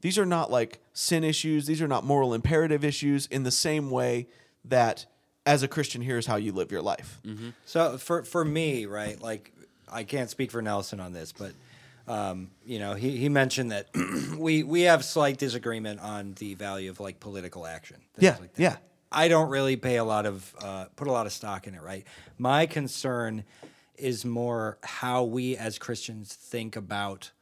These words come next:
Speaker 3: our relationship to God and to the state, right?
Speaker 1: Mm-hmm.
Speaker 3: Like, like, do we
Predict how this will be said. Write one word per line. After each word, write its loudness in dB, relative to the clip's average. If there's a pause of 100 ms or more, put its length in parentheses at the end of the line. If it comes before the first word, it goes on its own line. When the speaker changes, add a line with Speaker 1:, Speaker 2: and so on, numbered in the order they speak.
(380)
Speaker 3:
our -2
relationship -8
to -8
God -2
and -8
to -10
the -10
state, -12
right? -10
Speaker 1:
Mm-hmm. 6
Speaker 3:
Like, 6 (380)
like, -2 (540)
do 2
we 2